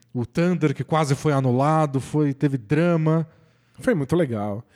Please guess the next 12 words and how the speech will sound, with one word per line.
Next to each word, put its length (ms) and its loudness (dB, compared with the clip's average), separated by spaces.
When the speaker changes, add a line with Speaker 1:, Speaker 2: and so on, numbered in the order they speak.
Speaker 2:
Com 120 -2
exceção, 560 0
sério, 280 0
eu 80 0
não 160 0
dou 140 0
conta. 420 -8
Algumas 480 0
quadras 380 -2
eu 100 2
achei 380 0
que 180 -2